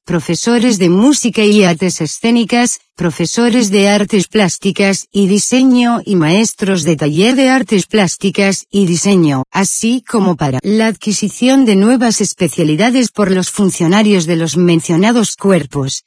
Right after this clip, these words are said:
convocados por resolución de nueve de abril de dos mil quince, con indicación, en su caso, de los aspirantes que deberán acreditar el conocimiento del castellano.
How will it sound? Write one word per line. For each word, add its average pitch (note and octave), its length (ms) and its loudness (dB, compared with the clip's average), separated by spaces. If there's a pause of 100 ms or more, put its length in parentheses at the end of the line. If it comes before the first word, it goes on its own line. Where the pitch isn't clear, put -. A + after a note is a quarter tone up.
(180)
convocados G3 720 0
por A#3+ 180 -2
resolución A#3 720 0
de G#3 100 4
nueve G3 560 2
de F3 160 0
abril A#3+ 420 0
de B3 100 2
dos F#3+ 200 0
mil G#3+ 380 2
quince, G#3 580 -2 (120)
con F3+ 220 0
indicación, E3+ 880 0
en G3 220 2
su G3 180 -2
caso, D#3+ 600 -2 (180)
de G3 140 2
los F#3 240 -2
aspirantes F#3+ 800 0
que F3 140 0
deberán F3 420 2
acreditar G3+ 760 0
el F#3 160 0
conocimiento G3 1000 0
del E3+ 280 -2
castellano. D#3 880 -2